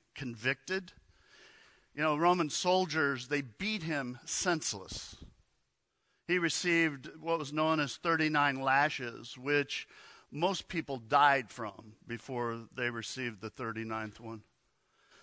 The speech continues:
They blindfolded him. They beat his face with their fists. They mocked him, spit on him, abused him.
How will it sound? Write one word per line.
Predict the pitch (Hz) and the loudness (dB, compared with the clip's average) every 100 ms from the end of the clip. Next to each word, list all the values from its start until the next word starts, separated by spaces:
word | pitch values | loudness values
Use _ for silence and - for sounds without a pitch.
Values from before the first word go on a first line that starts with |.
| _ | _
They | 135 | -4
blindfolded | 127 123 143 175 175 185 175 170 165 | -2 2 6 6 4 0 0 0 0
him. | 165 170 175 - _ _ - - | 0 0 -4 -16 _ _ -20 -6
They | 131 | -6
beat | 117 147 143 | -2 0 0
his | 123 | -4
face | - - 139 151 160 - - | -6 -2 0 2 -2 -6 -10
with | 135 131 | -8 -8
their | 123 117 | -6 -8
fists. | 110 - 156 170 - - - - - _ _ _ _ _ _ _ - | -8 -2 0 0 -2 -8 -10 -12 -20 _ _ _ _ _ _ _ -8
They | 117 | -6
mocked | 117 113 131 143 - | -2 2 4 2 -4
him, | 160 156 156 _ _ _ _ _ _ | -6 -6 -12 _ _ _ _ _ _
spit | - - 147 143 | -14 -6 -2 0
on | 143 147 | 0 0
him, | 147 160 | -2 -6
abused | 104 98 123 143 143 131 | -10 -8 -4 -2 -4 -6
him. | 147 147 | -8 -8